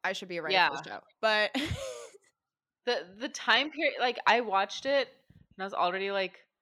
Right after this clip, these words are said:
Speaker 2: kinda, ugh, you know? And I was
Speaker 1: Yeah.
Speaker 2: like, "Let me just get through this show." Like, I was in a flop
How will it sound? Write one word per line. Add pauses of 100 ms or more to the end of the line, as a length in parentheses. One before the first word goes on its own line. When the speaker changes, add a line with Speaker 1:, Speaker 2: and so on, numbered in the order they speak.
(540)
Speaker 2:
kinda, (180)
ugh, (840)
you
know?
And
I
was
Speaker 1:
Yeah.
Speaker 2:
like, (1080)
"Let
me
just
get (500)
through
this
show." (360)
Like, (720)
I
was
in
a
flop